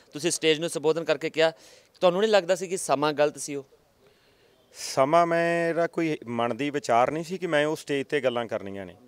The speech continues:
Speaker 2: ਪਰ ਸਮਾਂ ਜਿਹੜਾ ਹੈ ਕਿ ਉਹ ਆਪਣੇ ਆਪ ਬਣਦਾ ਹੈ। ਮੈਂ ਉੱਥੇ ਜਦੋਂ ਡੀ ਸੀ ਸਾਹਿਬ ਨੂੰ ਪ੍ਰੋਗਰਾਮ ਮੰਗਿਆ, ਮੈਂ ਕਿਹਾ, "ਡੀ ਸੀ ਸਾਹਿਬ, ਮੈਨੂੰ ਪ੍ਰੋਗਰਾਮ ਦਿੱਤਾ ਜਾਵੇ, ਕੀ ਹੈ?"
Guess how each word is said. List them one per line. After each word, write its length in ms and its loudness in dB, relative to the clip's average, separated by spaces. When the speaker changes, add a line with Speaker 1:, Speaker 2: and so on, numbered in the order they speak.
Speaker 2:
ਪਰ 120 4
ਸਮਾਂ 400 0
ਜਿਹੜਾ 220 0
ਹੈ 80 2
ਕਿ 80 -10
ਉਹ 80 0
ਆਪਣੇ 300 2
ਆਪ 120 0
ਬਣਦਾ 360 -2
ਹੈ। 120 -6
ਮੈਂ 180 4
ਉੱਥੇ 180 -2
ਜਦੋਂ 220 0
ਡੀ 140 -4
ਸੀ 160 -8
ਸਾਹਿਬ 220 2
ਨੂੰ 140 -6
ਪ੍ਰੋਗਰਾਮ 440 2
ਮੰਗਿਆ, 280 0
ਮੈਂ 140 -2
ਕਿਹਾ, 100 0
"ਡੀ 140 -4
ਸੀ 120 -12
ਸਾਹਿਬ, 180 -2
ਮੈਨੂੰ 180 -4
ਪ੍ਰੋਗਰਾਮ 460 -2
ਦਿੱਤਾ 240 0
ਜਾਵੇ, 240 0
ਕੀ 280 -6
ਹੈ?" 60 -6